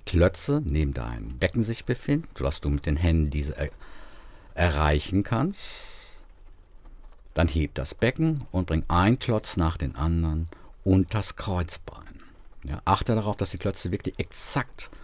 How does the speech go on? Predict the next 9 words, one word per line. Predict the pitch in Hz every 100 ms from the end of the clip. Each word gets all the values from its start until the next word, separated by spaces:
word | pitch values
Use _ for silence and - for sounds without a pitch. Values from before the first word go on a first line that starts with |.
| - -
unter | 98 101
deinem | 90 95
Kreuzbein | - - 82 - - 60
sich | - - -
befinden. | - - - - -
Dann | - 58
greif | 55 55 64 69 -
die | -
Matte, | 67 90 - 160